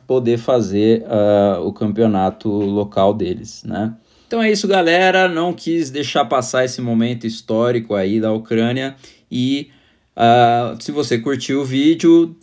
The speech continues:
deixa um like aí, se inscreve se você ainda não é inscrito, porque a gente vai trazer mais vídeos, mais resumos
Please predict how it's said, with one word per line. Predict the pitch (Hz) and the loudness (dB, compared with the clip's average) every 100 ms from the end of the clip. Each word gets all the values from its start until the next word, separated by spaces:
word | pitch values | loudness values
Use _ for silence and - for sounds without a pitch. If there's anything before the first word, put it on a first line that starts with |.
| _ | _
deixa | - 131 143 139 | 0 0 0 0
um | |
like | 127 135 147 135 | 2 2 0 0
aí, | 113 117 143 156 147 120 | 0 2 4 4 2 -2
se | - 131 | -4 -4
inscreve | 117 131 139 151 131 | -2 2 2 2 -2
se | 127 | -6
você | 127 120 135 127 | -6 -2 2 4
ainda | 117 143 143 | 4 0 -2
não | 135 123 123 | -2 -2 0
é | |
inscrito, | 120 113 - 117 123 135 - 151 - _ _ _ | 0 0 -2 -4 -4 -4 -10 -12 -14 _ _ _
porque | 110 113 113 117 120 123 127 - | -2 -2 0 2 4 2 0 -4
a | 120 117 | 0 2
gente | 113 117 113 113 | 2 0 -2 -6
vai | 98 110 131 | 0 0 0
trazer | 147 135 117 117 120 117 | 0 0 2 2 2 0
mais | 107 117 123 98 | -2 0 0 0
vídeos, | 110 113 120 110 110 | 2 2 0 -4 -4
mais | 95 104 123 135 | -4 0 0 0
resumos | 120 113 95 110 107 101 101 | 0 0 0 -2 -2 -4 -10